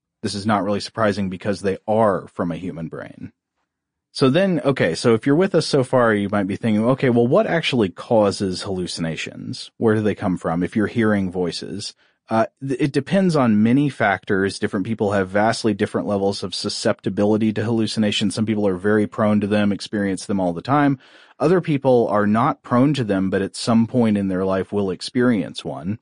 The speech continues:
And in almost all cases, Jane says the trigger for hallucinations is stress. In hallucination-prone people, it takes very little stress to trigger one. In less prone people, it takes a lot of stress.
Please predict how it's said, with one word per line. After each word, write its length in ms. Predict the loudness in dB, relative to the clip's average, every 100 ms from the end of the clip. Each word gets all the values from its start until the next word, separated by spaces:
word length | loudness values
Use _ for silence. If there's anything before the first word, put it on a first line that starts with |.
| _ _ _ _ 0
And 280 | 2 2 -2 _
in 220 | 2 4
almost 400 | 4 4 2 2
all 140 | 2 2
cases, 480 | 2 0 0 -2
Jane 360 | 0 2 4 2
says 300 | 2 0 0
the 120 | -6
trigger 340 | -2 0 2 2
for 160 | 0
hallucinations 760 | 0 0 0 -2 -2 0 -2 -2
is 320 | -2 -4 -4 -10
stress. 760 | -10 -2 -2 -2 -8 -8 -10 _ _ _ _ _
In 140 | 0 2
hallucination-prone 960 | 4 4 4 2 2 0 0 0 0
people, 340 | 0 -2 -2 -4
it 60 | -2
takes 220 | -4 -2
very 260 | 0 2
little 340 | 2 2 2 2
stress 420 | 0 0 0 0
to 100 | -6
trigger 320 | 0 0 2
one. 340 | 2 2 0 -2 _ _ -4
In 140 | -2
less 280 | 2 0 0
prone 300 | 0 2 2
people, 280 | 0 0 0
it 60 |
takes 240 | 0 -4 -2
a 60 |
lot 340 | -2 2 2 2
of 100 | -2
stress. 600 | -6 -8 -8 -10 -12 -14